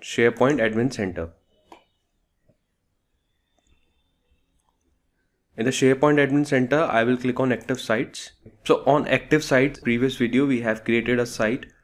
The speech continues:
test. So now let's open these both the sites, site test and sites site. These are my two sites. So you can see this is my test site, and this is a site with the name of site.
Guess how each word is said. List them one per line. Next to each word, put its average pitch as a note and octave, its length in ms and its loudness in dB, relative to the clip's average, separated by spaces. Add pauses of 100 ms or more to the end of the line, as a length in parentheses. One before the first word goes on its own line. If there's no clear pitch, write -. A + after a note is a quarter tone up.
(300)
test. - 420 0 (500)
So - 160 -2
now D3 160 4
let's D3+ 320 0
open C3 400 0
these B2+ 200 -4
both A2+ 280 -4
the A#2 60 -8
sites, A2+ 500 -8 (800)
site A#2 460 -2
test A#2 340 0
and A#2 240 0
sites - 680 -4 (100)
site. - 540 -8 (640)
These A2+ 220 0
are A#2+ 120 4
my B2 140 2
two A#2+ 240 -4
sites. A#2 480 -8 (1500)
So A2 120 -4
you G#2 100 -2
can A2+ 240 -4
see C3+ 320 -8
this G2 160 -14
is G2 80 -8
my F#2+ 100 -6
test G#2 300 -2
site, C#3+ 300 -2 (100)
and B2 160 0
this B2 160 -6
is C#3 60 2
a D3 100 0
site C3+ 460 2
with A#2+ 100 0
the B2 100 2
name A#2 220 2
of F3+ 140 -2
site. - 460 -6